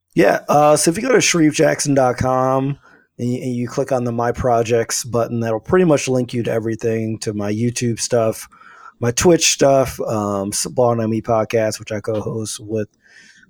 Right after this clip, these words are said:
Cicero, um, my Science Looks Good blog, where I post, you know, different science-y things,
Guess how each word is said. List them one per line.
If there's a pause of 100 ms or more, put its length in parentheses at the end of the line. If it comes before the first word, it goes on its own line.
Cicero,
um,
my
Science
Looks
Good
blog,
where
I
post,
you
know,
different
science-y
things,